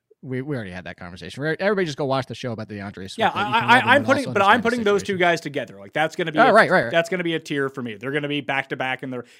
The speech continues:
Speaker 2: it's gonna go Dobbins, then Swift, and that's gonna be a tier for me. I just have to
Speaker 1: Okay.
Speaker 2: know, I just have to figure out, do we want the Kupp, Cooper, Godwin, Julio, Thielen, Evans, of, and Robert Woods of the world to be above Waller, to be above Dobbins, or do they come in after, above, like, David Montgomery?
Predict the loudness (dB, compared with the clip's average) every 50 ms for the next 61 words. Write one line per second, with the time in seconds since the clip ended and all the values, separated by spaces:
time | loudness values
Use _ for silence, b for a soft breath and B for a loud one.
0 | B -8 -6 -4 -4 -4 -4 -2 0 2 2 2 2 0 -2 -8 -8 -6 -6 -6
1 | -6 -6 -6 -4 -2 -2 -2 -4 -8 -10 -8 -8 -8 -8 -10 -8 -8 -8 -10 -12
2 | -14 -16 -18 -20 -20 _ _ _ _ _ -10 -10 -8 -8 -10 -12 -14 _ B B
3 | B B 0 0 0 2 0 0 0 0 -2 -2 -2 -2 0 2 2 2 2 0
4 | -4 -6 -8 -8 -8 -8 -8 -8 -6 -6 -6 -6 -6 -8 _ -14 -12 -10 -8 -6
5 | -4 -4 -4 -4 -6 -8 b b b b b b -12 -6 0 2 2 2 0 -2
6 | -6 -6 -6 -6 -6 -4 0 0 0 0 -2 -4 -8 -8 -8 -6 -4 -2 -2 -2
7 | -4 -4 -8 -8 -8 -6 -6 -6 -4 -4 -4 -4 -4 -4 -4 -6 -6 -8 -10 -10
8 | -10 -10 -8 -6 -6 -6 -6 -8 -8 -6 -6 -6 -6 -6 -8 -6 -6 -4 -2 0
9 | 0 0 0 -2 -6 B B B B B B -4 -2 -2 -2 -2 -2 -4 -4 -4
10 | 0 2 4 4 4 4 2 0 -2 -4 -8 -12 -10 -4 -2 0 2 2 2 0
11 | -2 -4 -4 -6 -10 b b b b b b b b b -4 -2 -2 -2 0 -2
12 | -4 -4 -4 -4 0 2 2 2 2 0 -2 -6 -6 -6 -6 -6 -6 -8 -8 -6
13 | -6 -6 -6 -6 -6 -4 -4 -2 -2 -4 -4 -6 -8 -6 -6 -6 -8 -8 -8 -10
14 | -10 -8 -10 -10 -10 -10 -12 -14 -14 -14 -14 -14 -14 -14 -16 -20 _